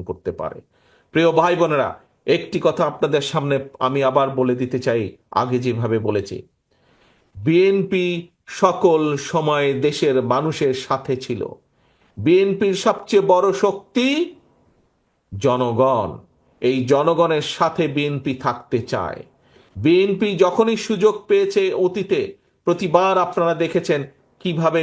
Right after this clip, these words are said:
বিএনপি আপনাদের পাশে থাকার চেষ্টা করেছে। হয়তো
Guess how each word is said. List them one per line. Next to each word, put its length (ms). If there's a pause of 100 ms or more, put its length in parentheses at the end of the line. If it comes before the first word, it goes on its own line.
বিএনপি 340 (100)
আপনাদের 400
পাশে 240 (140)
থাকার 280 (100)
চেষ্টা 280 (100)
করেছে। 300 (500)
হয়তো 320